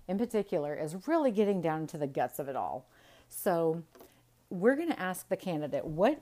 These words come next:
is it that you like about the company?" Now, it may seem that the question,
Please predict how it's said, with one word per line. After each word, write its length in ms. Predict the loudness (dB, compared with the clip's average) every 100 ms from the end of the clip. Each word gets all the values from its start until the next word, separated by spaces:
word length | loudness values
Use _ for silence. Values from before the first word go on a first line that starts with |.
| -2
is 180 | 0 0
it 200 | -2 -2
that 120 | -4
you 160 | -2 2
like 260 | 2 2
about 240 | 0 -2 -6
the 60 |
company?" 500 | -8 -8 -8 -12 -14 -18 _ _ _ _ _ _
Now, 260 | 0 0 0
it 160 | 0 2
may 260 | 2 0
seem 520 | -2 -2 0 0 -2 -4
that 440 | -4 -2 0 -2 -4
the 60 |
question, 600 | -2 -2 -2 -4 -4 -6